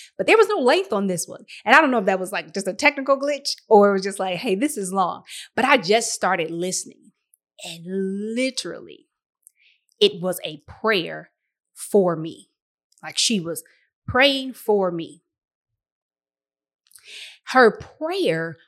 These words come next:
was, it, it spoke to exactly every single thing, including <laughs> today being the final day of More For Me,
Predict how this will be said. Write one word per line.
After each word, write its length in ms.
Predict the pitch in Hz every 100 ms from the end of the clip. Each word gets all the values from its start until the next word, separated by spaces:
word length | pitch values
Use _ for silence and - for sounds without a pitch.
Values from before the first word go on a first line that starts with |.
| -
was, 520 | 160 185 175 165 160 _ _ _ -
it, 220 | 190 - _ _ _ _ -
it 280 | 269 285 -
spoke 420 | - - 233 233 - -
to 260 | - 202 - _
exactly 1120 | 160 160 170 170 151 220 302 - 180 160 147 _ _ _ _ _ _ -
every 460 | 226 254 254 262
single 420 | 247 - 208 196
thing, 440 | 180 185 143 135 156 _ - - _ _
including 640 | 175 170 - 202 202 165 147 - 185 _
<laughs> 400 | _ _ - -
today 300 | - 196 208
being 200 | 175 175
the 60 | 165
final 300 | 175 170 165
day 220 | 165 160
of 120 | 160
More 180 | 170 165
For 140 | 165
Me, 340 | 170 208 175